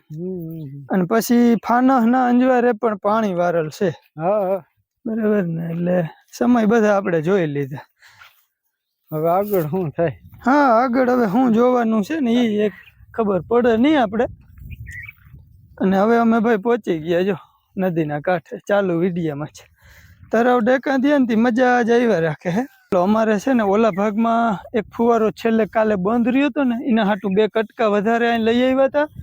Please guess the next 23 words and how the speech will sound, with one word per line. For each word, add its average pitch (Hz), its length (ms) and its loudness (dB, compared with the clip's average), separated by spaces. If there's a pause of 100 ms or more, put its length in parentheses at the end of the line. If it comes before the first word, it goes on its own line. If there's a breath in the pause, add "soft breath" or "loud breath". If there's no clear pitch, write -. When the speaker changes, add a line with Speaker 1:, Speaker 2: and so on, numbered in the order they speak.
(380 loud breath)
Speaker 2:
વાક્યું 254 600 2
અને 208 180 0
એક 202 80 -2 (100)
ફુવારો 233 380 2
આમ 233 320 0
થોડોક 226 380 -2
રાખી 262 360 -2
અને 208 240 -2 (440)
ચાલુ 202 300 2
રાખ્યો 208 380 0
તો, 240 180 0
એટલે 190 160 2
ઈ 196 100 2
બે 208 200 4
વસ્તુ 208 360 0
વધે 220 260 2
હે 254 160 2
ને, 220 120 -4 (520 soft breath)
ઈને 226 200 2
આપણે 196 260 0
વાં 180 160 0
પહોંચાડવાનું 202 720 0
હે. 247 80 -2